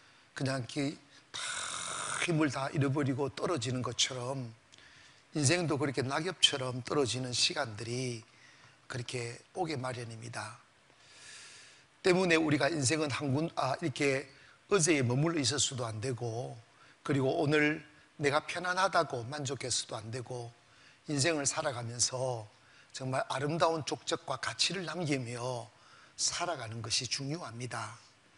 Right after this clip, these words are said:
근데 사람이 어떤 인생을 사느냐는 타인이나 외부 환경이 결정하는 게 아니고 자기 생각이 자기를 만들어요.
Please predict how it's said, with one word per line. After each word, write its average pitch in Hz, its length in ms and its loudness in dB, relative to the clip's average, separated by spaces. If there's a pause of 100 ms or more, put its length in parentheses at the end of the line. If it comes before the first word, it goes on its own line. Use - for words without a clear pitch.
(460)
근데 170 220 2
사람이 180 460 4
어떤 208 360 2
인생을 170 400 2
사느냐는 131 800 -2 (440)
타인이나 160 800 4 (500)
외부 139 400 4
환경이 160 540 2
결정하는 135 580 -2
게 123 120 -2
아니고 117 680 2 (680)
자기 139 300 0
생각이 190 640 -2
자기를 175 460 -4
만들어요. 110 720 -10